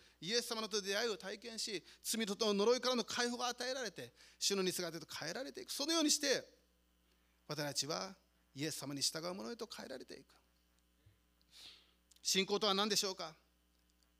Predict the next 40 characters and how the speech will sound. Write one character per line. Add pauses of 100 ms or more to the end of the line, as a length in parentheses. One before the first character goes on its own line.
イ
エ
ス
様
の
十
字
架
の
リ
ア
リ
テ
ィ
に
生
き
る
こ
と
で
あ
り
ま
す。 (960)
信
じ
る、
信
じ
る
と
言
い
ま
す
け
れ
ど
も、